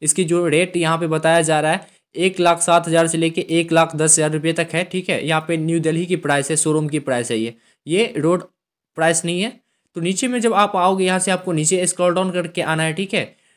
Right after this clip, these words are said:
स्क्रॉल डाउन करोगे तो यहाँ पे आपको देखिए यहाँ पे on road price आपको देखने को मिल जाएगा। यहाँ पे देखिए तो on road price जो है एक लाख पच्चीस हज़ार तीन सौ छियालीस रुपये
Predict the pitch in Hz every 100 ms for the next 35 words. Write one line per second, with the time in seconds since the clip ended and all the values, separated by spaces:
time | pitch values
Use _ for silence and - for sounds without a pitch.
0 | _ _ _ 151 - 214 220 240 226 208
1 | 208 208 208 196 196 208 208 - 175 196
2 | 165 175 165 208 175 165 160 220 277 _
3 | _ _ _ _ _ _ _ - 151 180
4 | 185 202 202 196 196 190 170 175 170 185
5 | 165 170 165 147 147 147 175 190 202 185
6 | 185 202 202 - _ - 185 170 180 185
7 | 185 180 175 170 165 196 - _ _ -
8 | 175 214 185 190 190 - 160 196 190 175
9 | 175 175 170 175 190 180 - 160 175 175
10 | 170